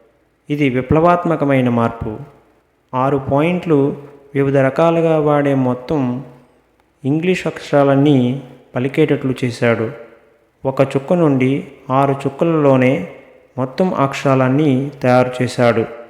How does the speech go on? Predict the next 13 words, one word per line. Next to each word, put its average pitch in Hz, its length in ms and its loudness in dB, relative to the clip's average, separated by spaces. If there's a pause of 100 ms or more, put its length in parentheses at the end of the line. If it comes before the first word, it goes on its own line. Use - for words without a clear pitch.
(580)
ఈ 156 120 4
విధంగా 143 720 2
మొత్తం 135 440 0
భాషకు 135 640 0 (160)
రెండు 135 220 2
వందల 143 240 2
యాభై 131 380 2
గుర్తులు 151 640 0 (260)
ఈ 139 180 -2
ఆరు 135 260 -2
చుక్కలతో 147 640 -2
బ్రెయిల్ 127 420 2
రూపొందించాడు. 123 800 0